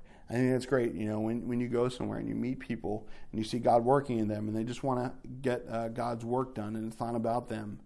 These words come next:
but it's about the Lord, you know. And she persuaded them, you know, she was willing to do whatever it takes to make sure that the gospel had room there, that there was room in her house. And,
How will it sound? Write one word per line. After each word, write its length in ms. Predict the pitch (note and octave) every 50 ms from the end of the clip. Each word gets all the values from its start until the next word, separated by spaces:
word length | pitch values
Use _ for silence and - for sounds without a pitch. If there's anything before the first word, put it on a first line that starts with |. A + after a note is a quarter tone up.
| - - - - - - - - -
but 100 | - A2
it's 140 | A2 A2 A2
about 220 | G#2+ A2 G2+ G2+
the 80 | - G#2
Lord, 400 | G#2+ G#2+ G#2+ A2 A#2 A#2+ A#2 - - -
you 100 | A2 A2+
know. 160 | A2+ A2+ A#2
And 160 | A#2 A#2+ A2+
she 200 | - - D3+ C#3+
persuaded 580 | D3 D#3 - - - D3 D3 - F3 G3 F#3+ C3+
them, 220 | A#2 A2+ A#2 A#2+
you 60 | B2+
know, 60 | B2+ B2
she 120 | B2 E3+
was 100 | E3 D#3+
willing 160 | F3 F3 E3
to 60 | D3+
do 160 | D3 D3 D3+ D3
whatever 320 | C#3 C3 C#3+ D3+ E3+ F#3
it 80 | F3+ F3+
takes 340 | - E3+ C3 B2+ B2+ -
to 60 | - C3
make 180 | C3+ C#3 C3+
sure 260 | - - C#3 B2+ B2
that 140 | A#2 G#2+ G#2+
the 80 | A#2 A2+
gospel 600 | A#2+ A#2+ A#2 B2+ C#3 - - - G#2 G#2+ G#2+ - - - - - - - -
had 140 | - A#2 A#2+
room 200 | C3+ D#3 D#3+ B2
there, 140 | G#2+ G#2 G#2
that 140 | G#2+ A#2+
there 120 | C3+ C#3+ C#3+
was 140 | C3 A#2 A#2+
room 240 | A#2+ B2+ D3+ D#3
in 60 | B2+ G#2
her 100 | G#2+ G#2
house. 200 | G2+ G#2+ - -
And, 140 | G#2 A2